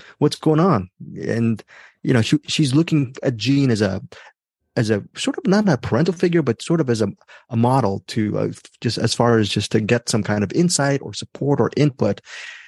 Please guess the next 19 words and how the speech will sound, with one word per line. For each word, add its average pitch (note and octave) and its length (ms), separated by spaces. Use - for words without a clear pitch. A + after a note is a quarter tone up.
And A#2+ 340
Jean A#2 300
wants G#2+ 220
that G2 180
secret G2 340
to, F2+ 240
again, F2+ 320
remain F2+ 260
a F2+ 80
secret. - 380
So G2+ 160
there G2+ 140
is - 180
a F#2+ 120
push C3 220
and G#2+ 120
pull B2+ 240
relationship A2 600
between G#2+ 320